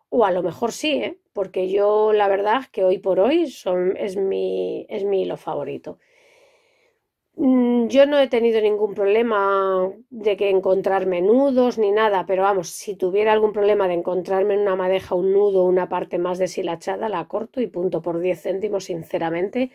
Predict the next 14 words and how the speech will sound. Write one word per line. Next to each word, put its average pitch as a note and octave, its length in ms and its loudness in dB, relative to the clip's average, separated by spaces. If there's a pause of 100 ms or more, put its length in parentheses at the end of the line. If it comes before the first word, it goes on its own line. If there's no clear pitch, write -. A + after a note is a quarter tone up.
(280)
no G3+ 260 0
le G3 120 0
vería F#3 260 0
un F3 120 -2
problema. D#3+ 640 -6
Hombre, F#3 300 -8
en F#3+ 100 -2
una G3+ 180 2
madeja F#3+ 580 -2 (440)
que F#3 100 -4
me F3+ 160 -6
cuesta G3 540 -4
dos F#3 240 -2
euros, F#3 520 0